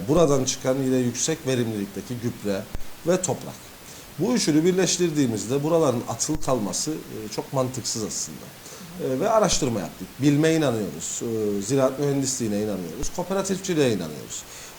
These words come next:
Önce kooperatif deneyimi olan insanlarla bir araya geldik ve bu alanlarımızı nasıl değerlendirebileceğimizi konuştuk ama sonra ziraat mühendisleriyle ortak bir kanıya vardık ve dedik ki eğer biz ülkeye katma değer katabilecek, ülkede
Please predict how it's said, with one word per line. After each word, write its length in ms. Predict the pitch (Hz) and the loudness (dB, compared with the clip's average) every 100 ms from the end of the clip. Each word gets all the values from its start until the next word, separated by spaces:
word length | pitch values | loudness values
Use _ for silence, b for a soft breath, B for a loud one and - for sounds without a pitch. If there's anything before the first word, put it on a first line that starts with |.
| - | 6
Önce 300 | 202 208 208 | 6 8 4
kooperatif 540 | 196 190 147 185 - | 4 4 4 2 0
deneyimi 400 | 185 175 143 123 | 0 2 2 2
olan 280 | 113 101 98 101 | 2 0 -2 -2
insanlarla 580 | 127 127 104 104 117 110 | -2 -2 -2 -2 -2 -2
bir 60 | 107 | -2
araya 60 | 85 73 73 | -4 -6 -10
geldik 320 | 85 120 - | -10 -10 -6
ve 40 | 127 139 | -6 -4
bu 160 | 175 | 0
alanlarımızı 640 | 165 143 127 110 92 107 147 | 2 2 2 -2 -4 -6 -4
nasıl 260 | 139 139 | -4 -2
değerlendirebileceğimizi 1040 | 156 147 143 123 117 113 117 104 101 90 87 - | 0 2 2 0 0 0 0 0 -4 -4 -8 -12
konuştuk 300 | - - 165 | -14 -12 -6
ama 160 | 170 101 - B B - | -4 -4 -8 B B -8
sonra 260 | - 220 196 | 2 4 6
ziraat 340 | 180 170 196 | 6 6 6
mühendisleriyle 720 | 202 160 131 - 117 98 87 82 - | 2 2 0 0 2 0 -2 -6 -2
ortak 500 | 113 110 - 214 - | -2 -4 -6 -6 -2
bir 120 | 196 - | -2 2
kanıya 260 | 170 127 104 | 0 2 -2
vardık 420 | 82 - - - | -4 -8 -12 -4
ve 100 | 131 | 0
dedik 280 | 160 202 - | 0 -2 -6
ki 60 | 196 208 | -4 2
eğer 320 | 233 214 127 | 2 2 2
biz 300 | 120 - - - - - - 170 | 0 -2 -8 -12 -6 -4 0 2
ülkeye 540 | 185 180 143 135 160 - | 2 2 2 2 2 0
katma 440 | 151 - 170 202 | -4 -2 0 2
değer 360 | 170 170 175 175 | 4 4 4 0
katabilecek, 680 | 147 151 143 135 107 104 104 - - | -4 -2 0 2 2 0 -2 -8 -4
ülkede 600 | 143 143 139 123 156 156 | -4 -2 0 2 2 2